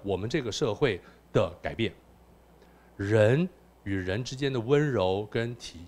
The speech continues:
体恤不见了，变成一种直截了当、直说，甚至于带有指责意味的口吻。然后我们就忍着，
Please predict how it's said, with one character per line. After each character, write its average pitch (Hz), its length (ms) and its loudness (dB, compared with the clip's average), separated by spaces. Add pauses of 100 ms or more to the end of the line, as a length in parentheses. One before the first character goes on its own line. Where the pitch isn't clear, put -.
(140)
体 87 260 -6
恤 104 260 -6 (380)
不 143 60 0
见 165 220 2
了， 85 100 -12 (880)
变 202 160 8
成 147 180 4
一 175 80 4
种 101 260 0 (240)
直 165 140 0
截 196 160 8
了 107 180 4
当、 110 220 2 (480)
直 160 220 -2
说， 190 400 8
甚 170 240 4
至 123 100 -4
于 127 60 -2
带 139 160 0
有 113 140 -2
指 92 240 -10
责 87 200 -6
意 117 160 -6
味 104 320 -4
的 82 160 -8 (380)
口 101 160 -6
吻。 113 160 -2 (840)
然 160 120 2
后 226 60 6
我 196 40 8
们 117 80 -6
就 165 100 4
忍 123 280 -2
着， 87 120 -16